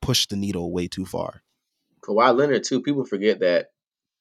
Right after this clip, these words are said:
Speaker 2: you know, they, they kinda forgive Kawhi, but he played nine games for the Spurs and there was nothing medically wrong with him, technically. Well, we didn't know. They never released any information, and he strong
Speaker 1: Mm-hmm.
Speaker 2: armed his way out of, out of,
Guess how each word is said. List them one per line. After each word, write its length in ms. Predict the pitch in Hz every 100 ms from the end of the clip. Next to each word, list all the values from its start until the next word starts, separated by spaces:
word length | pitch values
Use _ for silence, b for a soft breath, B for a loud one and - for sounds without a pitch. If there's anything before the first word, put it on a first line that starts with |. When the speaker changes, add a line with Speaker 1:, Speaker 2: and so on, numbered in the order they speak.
| _
Speaker 2:
you 100 | 120
know, 180 | 101 90
they, 500 | 90 110 113 107 - -
they 120 | 110
kinda 220 | 139 113
forgive 480 | 107 95 92 110 104
Kawhi, 720 | - 95 87 95 90 82 80 _ _ _ _ -
but 140 | 104
he 80 | 127
played 280 | 131 143 120
nine 280 | 107 113 110
games 220 | 110 110
for 80 | -
the 80 | 95
Spurs 500 | - 104 104 104 101
and 120 | 90
there 80 | 98
was 180 | 95 87
nothing 600 | 87 98 98 92 90 82 -
medically 480 | 87 92 90 92 82
wrong 260 | 85 82
with 140 | 73 85
him, 100 | 73
technically. 440 | - 73 73 - 82
Well, 120 | 95
we 100 | 127
didn't 260 | 127 104 92
know. 360 | 101 80 71 - _ _ _ _ 95
They 80 |
never 240 | 104 123 127
released 260 | 110 113
any 120 | 110 92
information, 640 | 98 92 90 95 - 85
and 80 | 85
he 40 |
strong 380 | 87 127 131 131
Speaker 1:
Mm-hmm. 100 | 135
Speaker 2:
armed 240 | 85 90 90
his 140 | 87
way 160 | 92 92
out 200 | 90 87
of, 100 | 82
out 160 | 85
of, 160 | 87